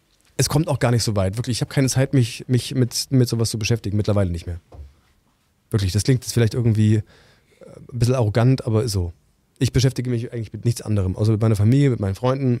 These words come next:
mit Sport und das war's eigentlich. Und mit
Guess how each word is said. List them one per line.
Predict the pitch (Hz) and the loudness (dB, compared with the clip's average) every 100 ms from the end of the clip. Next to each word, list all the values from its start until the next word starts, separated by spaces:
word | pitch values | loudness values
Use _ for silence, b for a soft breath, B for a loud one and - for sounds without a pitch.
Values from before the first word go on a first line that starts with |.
| - | -2
mit | 101 | -4
Sport | - 123 123 - | 0 0 0 2
und | 104 104 - b b b b b b | 0 0 -4 b b b b b b
das | 95 | -2
war's | 98 92 | 0 0
eigentlich. | 85 78 - _ _ _ - | -4 -12 -16 _ _ _ -2
Und | 101 95 | 0 2
mit | 92 - | 0 -4